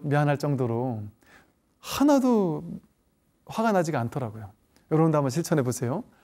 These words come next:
왜? 이게 왜 필요할까요? 질르는 것도 아니고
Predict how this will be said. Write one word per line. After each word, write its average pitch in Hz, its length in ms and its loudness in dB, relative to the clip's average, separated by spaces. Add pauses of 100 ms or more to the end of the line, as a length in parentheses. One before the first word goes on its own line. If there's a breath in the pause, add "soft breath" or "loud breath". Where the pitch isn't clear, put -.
왜? 135 340 2
이게 165 200 2
왜 143 260 2
필요할까요? 170 680 -4 (1600 soft breath)
질르는 202 300 8
것도 190 200 4
아니고 123 480 -2